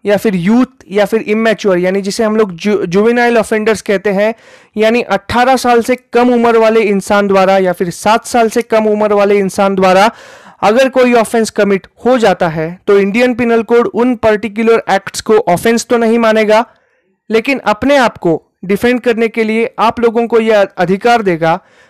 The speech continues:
कि उन ऑफ-, उन एक्ट्स को आप रीजनेबली डिफेंड कर सकते हैं।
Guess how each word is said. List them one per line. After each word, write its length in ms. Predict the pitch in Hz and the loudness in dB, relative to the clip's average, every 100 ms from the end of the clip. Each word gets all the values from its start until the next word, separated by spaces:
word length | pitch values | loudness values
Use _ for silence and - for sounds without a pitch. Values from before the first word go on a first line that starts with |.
| _ - | _ -8
कि 100 | 214 | -4
उन 260 | 226 254 | -2 0
ऑफ-, 240 | 220 - - _ _ | 0 -2 -6 _ _
उन 180 | 214 240 - | -2 -2 -2
एक्ट्स 320 | 208 220 - | -4 -4 -8
को 320 | - 175 175 - _ - | -4 -2 -2 -6 _ -2
आप 300 | 190 - - | 0 -2 -6
रीजनेबली 640 | 190 214 214 269 262 254 247 | -4 -2 -2 -2 0 0 0
डिफेंड 340 | 220 226 233 | -2 -2 -4
कर 200 | - 214 | -2 -4
सकते 300 | 196 190 - | -2 -10 -10
हैं। 220 | 160 156 | -12 -12